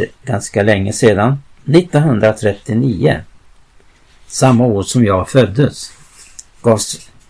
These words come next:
en bok ut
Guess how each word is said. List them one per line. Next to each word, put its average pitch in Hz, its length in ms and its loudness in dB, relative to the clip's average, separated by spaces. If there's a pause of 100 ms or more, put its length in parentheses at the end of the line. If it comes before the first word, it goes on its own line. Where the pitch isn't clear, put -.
(380)
en 107 440 0 (440)
bok 117 640 0
ut 139 400 2